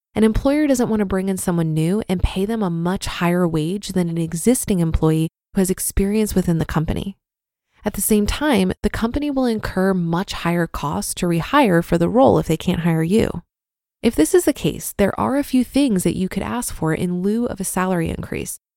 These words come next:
so that it doesn't impact the pay equity across the team. Number one, a signing or transition bonus. This is not added to base pay. It's typically paid out upon someone's start date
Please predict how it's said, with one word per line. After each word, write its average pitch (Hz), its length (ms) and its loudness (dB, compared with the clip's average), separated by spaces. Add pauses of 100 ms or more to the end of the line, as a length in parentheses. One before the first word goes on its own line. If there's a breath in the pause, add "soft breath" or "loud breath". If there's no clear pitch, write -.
so - 160 0
that 220 100 4
it 220 120 0
doesn't 247 280 -2
impact 220 480 0
the - 80 0
pay - 380 0
equity 165 340 0
across 156 360 0
the - 80 0
team. - 400 -2 (720)
Number 190 260 4
one, 190 360 2 (280)
a 202 60 -4
signing 233 680 -2
or 208 120 -2
transition 170 680 2
bonus. - 540 -4 (600)
This 262 180 4
is 330 140 4
not 330 220 2
added 175 300 2
to 165 80 -2
base 156 300 -2
pay. - 360 0 (320 soft breath)
It's - 200 -2
typically 285 440 2
paid 185 280 0
out 170 240 2
upon 170 300 -2
someone's 170 400 2
start 151 320 0
date - 260 0